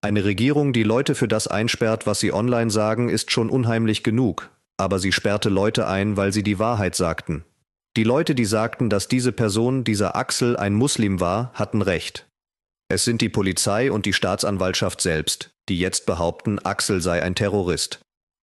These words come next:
Deshalb steht er jetzt vor Gericht, weil er ein islamistischer Terrorist ist. Was die B B C als falsche Online-Gerüchte bezeichnete, war wahr, und die Regierung wusste wahrscheinlich, dass es wahr war.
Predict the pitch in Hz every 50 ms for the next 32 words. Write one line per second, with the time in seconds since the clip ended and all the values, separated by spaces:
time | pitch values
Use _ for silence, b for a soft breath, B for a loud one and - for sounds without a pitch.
0 | - 196 196 - - 113 110 - - - 120 131 - 113 117 110 117 113 - -
1 | - - 123 117 107 113 104 104 98 - - - - - _ _ _ _ _ -
2 | - 82 90 90 95 101 101 - 98 101 107 - 117 - - 110 104 110 110 107
3 | - - 95 - 98 85 - - 92 82 82 82 76 80 80 - - - - -
4 | - - - - _ _ _ _ _ _ _ _ _ _ - 101 113 117 - -
5 | 107 92 110 110 107 113 107 - - - 139 147 - 107 110 - - - 113 113
6 | 113 - 120 - - 110 117 135 131 117 117 113 110 101 95 107 107 - - 107
7 | 101 101 - - 113 98 101 104 - 120 110 - 117 101 90 107 107 104 92 85
8 | 69 62 58 - - _ - - 110 117 120 104 113 107 104 117 135 135 139 127
9 | 110 117 139 - - 113 85 82 78 - - 92 80 80 80 80 - - 78 -
10 | 98 - - 87 78 71 69 69 67 69 65 64 - -